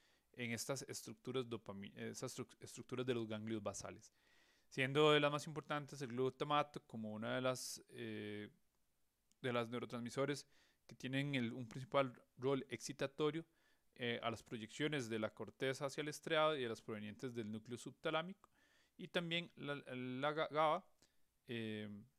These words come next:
que es el ácido gaminobutilbutírico, y que también tiene un, un rol más que todo inhibitorio, principalmente las proyecciones neuronales estriatales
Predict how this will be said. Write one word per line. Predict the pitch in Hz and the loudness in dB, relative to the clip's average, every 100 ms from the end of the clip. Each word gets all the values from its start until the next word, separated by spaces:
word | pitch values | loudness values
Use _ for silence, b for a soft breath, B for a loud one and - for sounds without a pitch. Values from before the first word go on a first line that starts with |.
| _ _ | _ _
que | 117 | -8
es | |
el | 131 131 | 0 2
ácido | 131 139 | 2 -2
gaminobutilbutírico, | 135 139 143 139 - 127 135 _ 139 139 139 131 135 139 - 139 139 - 160 160 165 202 202 b b b | -4 -4 -6 -6 -6 -8 -8 _ -10 -10 -8 -10 -10 -12 -10 -10 -10 -12 -10 -8 -8 -10 -12 b b b
y | - 160 | -18 -4
que | 175 | -2
también | 170 165 160 | 0 -2 -2
tiene | 160 160 | -4 -2
un, | 165 139 | -4 -6
un | 143 151 147 | -8 -6 2
rol | 156 151 | 2 2
más | 147 | -2
que | - | -4
todo | - 135 131 - | -2 2 2 0
inhibitorio, | 135 123 113 104 104 104 | -6 -4 -4 -2 -4 -4
principalmente | 104 - 120 113 120 120 | -8 -16 -8 -4 -4 -2
las | 135 | -4
proyecciones | - 139 127 - 139 | -4 -10 -10 -8 -6
neuronales | 139 139 147 143 143 - | -4 -4 -2 -2 -2 -6
estriatales | - 143 - 156 156 160 170 | -8 -10 -6 0 2 0 -2